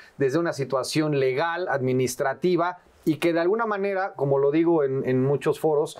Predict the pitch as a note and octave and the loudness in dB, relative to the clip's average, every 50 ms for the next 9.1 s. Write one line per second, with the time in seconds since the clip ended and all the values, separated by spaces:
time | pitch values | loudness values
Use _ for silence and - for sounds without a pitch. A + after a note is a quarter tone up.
0 | - - - - - _ _ _ E3+ D#3 - - E3 D#3+ F3 F#3+ G3+ A3+ A#3 - | -20 -20 -20 -20 -20 _ _ _ -4 -2 0 -4 -2 0 0 -2 -2 -4 -6 -4
1 | - F3+ F3+ E3 D3+ G3 G3 G#3 G#3 G3+ F#3+ E3 D3 - - - G#3+ A#3 A3+ G#3+ | -2 -2 -2 -2 -2 -2 -4 -2 -4 -4 -4 -4 -4 -4 -2 -2 -2 0 0 0
2 | E3+ B2+ G#2+ - _ _ _ _ _ _ _ _ _ C3+ C#3 D#3 F3+ F#3 - - | 0 -2 -2 -4 _ _ _ _ _ _ _ _ _ -4 -2 -2 -2 -2 -2 -2
3 | D#3 D3+ C#3+ - C#3+ - E3 C3+ F#3 G3+ G#3+ G#3+ - - - E3+ D#3+ C3+ - E3+ | -2 -2 -2 -4 -4 -4 -2 0 0 2 2 2 0 0 -2 -2 -2 0 0 0
4 | F#3 F#3+ F#3+ F#3+ E3+ - - F#3 D#3+ D3 - - F3 F3 F3+ F3 F3 F3 F3 F3+ | 0 2 0 -2 -4 -2 -2 0 0 0 0 0 0 0 0 -2 -2 0 0 -2
5 | F3+ - - - - - _ _ - D#3+ D#3 D3+ D3+ - - - _ _ _ _ | -4 -4 -16 -20 -20 -20 _ _ -2 0 0 0 -2 -6 -14 -20 _ _ _ _
6 | _ _ _ _ - B2 C3+ C3 - - - G3 G#3+ G3+ G#3+ G#3+ G#3+ A3 A3 G3 | _ _ _ _ -4 -2 -2 -2 -2 -2 0 0 2 2 0 -2 0 -2 -2 -2
7 | F3+ D#3 C#3+ D#3+ D3 F#3+ F#3+ G3 F#3 F#3+ F3 D#3 - E3 D#3+ E3 - C#3+ D3 C#3 | -2 -2 -2 -2 -2 0 -2 -2 -2 -2 -2 -2 -2 -4 -4 -4 -4 -4 -4 -2
8 | E3+ D#3 D#3+ D#3 - F3 F3 F3+ F3+ E3 - - G3+ G3 D#3 - D#3 E3+ E3 - | -2 -2 -2 -2 -2 0 0 0 0 -2 -2 -2 -2 -2 0 -2 -4 -6 -6 -14
9 | _ | _